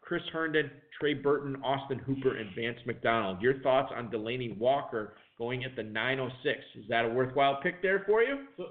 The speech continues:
Speaker 2: say again who he was going before and after? I'm
Speaker 1: He
Speaker 2: sorry.
Speaker 1: is going right after, uh, Vance McDonald, Austin Hooper, Trey Burton, Chris Herndon. He is going right before T J Hockenson, Kyle Rudolph, and Jack Doyle.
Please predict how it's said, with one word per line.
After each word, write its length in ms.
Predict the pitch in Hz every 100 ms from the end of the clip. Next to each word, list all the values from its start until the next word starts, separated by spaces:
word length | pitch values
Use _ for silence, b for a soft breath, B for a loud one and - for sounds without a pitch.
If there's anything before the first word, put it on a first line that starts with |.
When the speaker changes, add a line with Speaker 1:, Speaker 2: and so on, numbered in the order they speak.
| - 202
Speaker 2:
say 60 |
again 220 | 214 214 170
who 100 | 185
he 60 |
was 100 | 160
going 300 | 139 156 139
before 300 | 123 147 131
and 40 | 123
after? 280 | 123 143 131
I'm 100 | 135
Speaker 1:
He 60 |
Speaker 2:
sorry. 140 | 185 185
Speaker 1:
is 180 | 160 123
going 400 | 170 170 143 117
right 220 | 151 226 -
after, 680 | 156 156 156 151 151 156 - 123
uh, 440 | 120 120 117 113
Vance 220 | 139 170 -
McDonald, 460 | 165 160 156 156 147
Austin 400 | 139 151 147 131
Hooper, 360 | 147 147 135 131
Trey 160 | 139 135
Burton, 360 | 131 127 131 -
Chris 220 | 139 127 -
Herndon. 300 | 147 127 95 - b b b
He 100 | 120
is 100 | 110
going 300 | 135 135 127
right 140 | 123 120
before 800 | 110 - - 190 135 127 131 - -
T 80 |
J 200 | 127 120 107
Hockenson, 540 | 156 160 165 - 160 139 -
Kyle 160 | 143 135
Rudolph, 560 | 131 135 127 123 127 -
and 260 | 113 113 92 -
Jack 360 | 113 110 - -
Doyle. 400 | 117 110 80 -